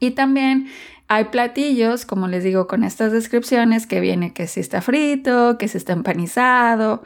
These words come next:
o que si es una pasta estilo Alfredo, porque pues esas tienen mucha crema, ¿verdad? O una, un platillo que esté descrito como cremoso, pues generalmente tienen, eh, muchas grasas de, porque están hechos con cremas, con muchos tipos de queso. Entonces todo esto te va añadiendo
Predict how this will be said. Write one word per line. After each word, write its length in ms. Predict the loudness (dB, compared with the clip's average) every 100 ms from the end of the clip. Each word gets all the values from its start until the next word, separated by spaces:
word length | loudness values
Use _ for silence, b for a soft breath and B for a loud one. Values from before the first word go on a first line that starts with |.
| -2
o 180 | 0
que 120 | 2 0
si 100 | 0
es 80 |
una 280 | 0 -2 -2
pasta 420 | -2 -2 -2 -2
estilo 280 | -2 0 0
Alfredo, 580 | 0 0 2 4 4 2
porque 240 | 0 -6
pues 200 | -6 -6
esas 180 | -4 -6
tienen 380 | -2 0 0 -2
mucha 360 | -2 -2 -2 -4
crema, 400 | 0 2 0 -2
¿verdad? 300 | -2 0 0
O 100 | 2
una, 340 | 2 2 0 -2
un 360 | 0 0 0
platillo 420 | 0 -2 0 -2
que 80 | -2
esté 400 | -6 -2 -2 0
descrito 600 | 0 -4 -4 -4 -2 -2
como 300 | 0 0 0
cremoso, 720 | -2 0 0 0 0 0 0 2
pues 140 | 0
generalmente 560 | 2 2 4 2 2 2
tienen, 520 | 0 -2 0 -2 -4
eh, 400 | -4 -2 0 0 0
muchas 880 | 0 0 -2 -2 0 0 -2 -10 -6
grasas 880 | -2 2 2 2 0 0 0 -4 -6
de, 480 | 2 2 2 -2 _
porque 220 | -2 0 0
están 240 | 2 0
hechos 220 | 2 -2
con 220 | 0 -2
cremas, 580 | 0 0 2 0 0 -2
con 160 | -4 -2
muchos 280 | -2 -4 -6
tipos 320 | -4 -2 -2
de 180 | -2 -2
queso. 460 | 0 2 2 0
Entonces 400 | -4 -4 -4 -4
todo 320 | 0 2 4
esto 300 | 2 0 -2
te 100 | 0
va 360 | 0 0 0 -4
añadiendo 920 | -4 -2 0 -2 -2 -2 -2 -2 -2